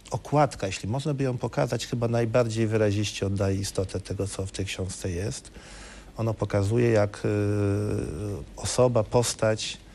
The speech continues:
Jana Pawła, jego słowa, po pierwsze jakby poprzez jego słowa, poprzez pielgrzymki, poprzez również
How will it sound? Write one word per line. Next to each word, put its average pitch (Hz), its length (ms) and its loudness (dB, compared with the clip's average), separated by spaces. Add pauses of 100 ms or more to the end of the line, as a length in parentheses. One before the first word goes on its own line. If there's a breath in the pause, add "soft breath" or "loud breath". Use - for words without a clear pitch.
(320 loud breath)
Jana 101 200 0
Pawła, 110 400 2
jego 98 160 0
słowa, 101 480 2 (400 loud breath)
po - 60 -8
pierwsze 107 440 2
jakby 101 400 2 (720)
poprzez - 360 -2
jego 98 400 2
słowa, 143 420 4
poprzez - 500 -6 (160)
pielgrzymki, 117 840 -2 (200)
poprzez - 320 -6
również 95 460 -4